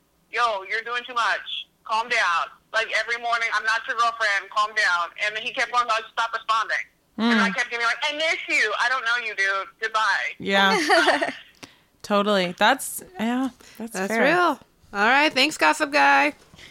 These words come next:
Speaker 2: Okay, so moving on to the loaded question segment of our show. Um, this week, I'm actually bringing a question that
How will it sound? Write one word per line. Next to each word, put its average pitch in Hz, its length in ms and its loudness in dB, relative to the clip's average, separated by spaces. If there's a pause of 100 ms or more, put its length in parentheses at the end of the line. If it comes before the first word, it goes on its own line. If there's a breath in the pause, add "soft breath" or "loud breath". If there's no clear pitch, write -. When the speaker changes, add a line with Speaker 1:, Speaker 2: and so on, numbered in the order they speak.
(380 soft breath)
Speaker 2:
Okay, 339 520 6
so 240 200 4
moving 320 520 6
on 233 420 6
to 214 440 0
the 190 260 0
loaded 226 580 2
question 196 640 0
segment 185 400 0
of 175 80 -2
our 180 100 4
show. 165 720 2
Um, 208 320 6
this 359 460 4
week, 202 340 2
I'm 220 160 6
actually 320 300 2
bringing 359 320 4
a 262 80 4
question 240 380 2
that 190 120 2